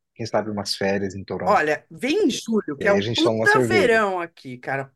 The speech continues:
Speaker 2: Puta verão, você não vai acreditar como é calor aqui em julho, cara.
Speaker 1: Nossa, eu posso imaginar, eu posso imaginar. Eu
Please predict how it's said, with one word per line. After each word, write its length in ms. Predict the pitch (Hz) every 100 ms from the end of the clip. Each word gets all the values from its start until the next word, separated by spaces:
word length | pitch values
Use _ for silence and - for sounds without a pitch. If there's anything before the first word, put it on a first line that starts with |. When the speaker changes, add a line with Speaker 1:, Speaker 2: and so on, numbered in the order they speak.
| -
Speaker 2:
Puta 840 | 359 381 403 - - 381 359 359
verão, 340 | 320 349 311 277
você 80 | 254
não 60 |
vai 80 | 233
acreditar 760 | 247 269 339 _ - - 247 - - _
como 200 | - 254
é 40 |
calor 600 | 359 480 440 262 226 254
aqui 260 | 277 254 247
em 160 | 254 262
julho, 480 | - 156 139 123
cara. 340 | 120 - 117 - _ _ _ _ _ _ _ _ _ _ -
Speaker 1:
Nossa, 460 | 101 101 95 - 107
eu 60 |
posso 300 | 104 107 -
imaginar, 560 | 117 107 107 104 85 80 _ _
eu 180 | - 87 _
posso 360 | 87 95 -
imaginar. 520 | 107 98 101 95 85 - _ _ _ _ -
Eu 340 | 104 107 107